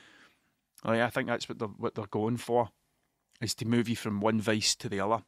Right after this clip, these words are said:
Clever fuckers, aren't they? Clever fuckers, this corporate, the co-, corporate world. Oh, they're fucking, they can afford marketing teams. I mean, it tastes lovely, but, but the fucking,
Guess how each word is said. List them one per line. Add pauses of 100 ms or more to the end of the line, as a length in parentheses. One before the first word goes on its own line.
(220)
Clever
fuckers,
aren't
they? (460)
Clever
fuckers,
this (400)
corporate,
the
co-,
corporate
world. (300)
Oh,
they're
fucking,
they
can
afford
marketing
teams. (2500)
I
mean,
it
tastes
lovely,
but,
but
the
fucking,